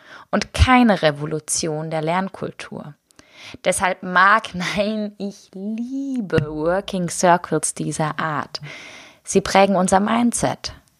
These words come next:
Sie prägen unseren Kopf, unser Herz, unsere Handlung. Doch Achtung, was dürfen wir dabei beachten? Ganz klar ist, dass Konkurrenzdenken und hierarchische Abhängigkeit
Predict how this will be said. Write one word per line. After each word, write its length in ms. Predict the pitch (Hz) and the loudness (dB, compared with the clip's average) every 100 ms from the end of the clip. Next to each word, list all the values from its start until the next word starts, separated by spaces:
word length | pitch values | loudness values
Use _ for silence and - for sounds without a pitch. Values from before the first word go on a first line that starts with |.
| _ | _
Sie 200 | - - | -10 -8
prägen 480 | - - - - 156 | -6 -2 0 0 0
unseren 400 | 151 151 156 151 - | 0 0 0 -2 -2
Kopf, 760 | - 220 - - - - - - _ _ _ _ _ _ _ - | 2 4 2 -4 -12 -12 -16 -20 _ _ _ _ _ _ _ -4
unser 220 | 147 147 | -2 0
Herz, 880 | - 160 160 208 - - - - - - _ _ _ _ _ _ _ _ _ | 2 4 4 4 -2 -8 -6 -6 -12 -20 _ _ _ _ _ _ _ _ _
unsere 520 | - 143 131 160 - 151 | 0 0 0 -4 -4 -2
Handlung. 560 | 143 139 160 147 151 - _ _ - - - - _ _ _ _ - - - | -2 -4 -6 -4 -8 -12 _ _ -20 -20 -20 -20 _ _ _ _ -20 -14 -8
Doch 160 | - - | -8 -4
Achtung, 680 | - - - - 202 214 277 359 - _ - - - | -2 -2 -2 0 2 4 2 -4 -20 _ -20 -14 -2
was 340 | - 466 - - | -2 -2 -8 -6
dürfen 420 | 247 269 285 269 240 | -4 -4 -2 -4 -2
wir 100 | 220 | -4
dabei 460 | 151 156 156 156 | -4 -6 -4 -6
beachten? 680 | 156 - - - - - 156 - _ _ _ - - - | -8 -6 -6 -6 -10 -16 -18 -20 _ _ _ -20 -18 -8
Ganz 280 | 151 165 - | -4 -4 -2
klar 340 | 185 214 185 | 2 2 2
ist, 180 | 190 - | 0 0
dass 200 | 165 - | -4 -4
Konkurrenzdenken 1160 | - 165 - 156 160 226 277 - 226 - 180 | -8 -6 -4 0 0 0 -4 0 0 0 -4
und 220 | - 156 | -4 -6
hierarchische 800 | - 160 - - 208 214 - - | -4 -6 -2 -2 -2 -2 -2 -2
Abhängigkeit 1080 | - - 226 247 254 - - 247 - - - | -4 -2 2 2 -2 -6 -2 2 0 -2 -14